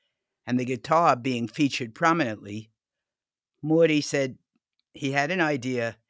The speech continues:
and he got together with a friend and another author, Alfred Dauberge, and they started writing Alfred's Basic Guitar Method. Thank God it became very successful,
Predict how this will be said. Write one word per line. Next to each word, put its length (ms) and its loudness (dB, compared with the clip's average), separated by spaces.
and 100 -2
he 80 -2
got 220 -2
together 560 -2
with 240 -10
a 80 -8
friend 480 2
and 180 2
another 480 0
author, 380 -6
Alfred 560 0
Dauberge, 840 -4
and 120 0
they 160 2
started 480 2
writing 500 -2
Alfred's 540 0
Basic 480 -4
Guitar 340 -6
Method. 540 -8
Thank 300 0
God 280 4
it 80 -2
became 380 -2
very 300 4
successful, 840 -6